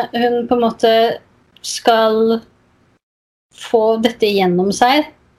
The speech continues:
og ut over på publikum, da. Sånn at publikum kan, eh, nå sitt fulleste potensiale. Så det er ment til å,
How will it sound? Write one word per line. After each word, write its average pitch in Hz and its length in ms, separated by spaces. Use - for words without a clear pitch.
og 226 320
ut 233 320
over 208 500
på 208 160
publikum, 202 560
da. 247 80
Sånn 226 180
at - 380
publikum 226 800
kan, 214 560
eh, 208 540
nå 220 220
sitt - 320
fulleste 190 560
potensiale. 202 760
Så 226 160
det 226 80
er 220 160
ment 214 340
til 247 140
å, 254 120